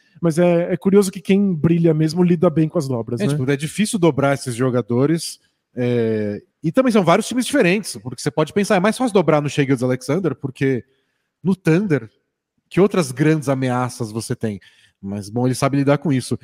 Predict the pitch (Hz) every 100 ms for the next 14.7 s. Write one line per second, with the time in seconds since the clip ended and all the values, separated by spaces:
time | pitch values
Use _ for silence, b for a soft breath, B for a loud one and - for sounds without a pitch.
0 | 117 - 190 294 294 190 180 165 175 139
1 | 143 131 - 135 135 123 - 127 123 120
2 | 110 143 185 _ _ _ 120 120 123 110
3 | 165 - 147 117 b b b _ 147 147
4 | 165 139 143 214 170 143 139 147 165 175
5 | 139 123 151 160 156 147 139 123 110 101
6 | - _ _ _ _ _ _ _ _ _
7 | _ 117 120 151 160 160 170 135 113 107
8 | 92 - 143 113 127 139 - 156 175 160
9 | 185 175 170 165 233 180 156 139 143 127
10 | 127 120 107 170 - 208 - B - 160
11 | - 185 185 165 156 180 - 196 196 220
12 | 214 262 - 233 247 - _ _ _ _
13 | _ _ _ 110 - 170 170 170 151 131
14 | 131 127 131 120 127 165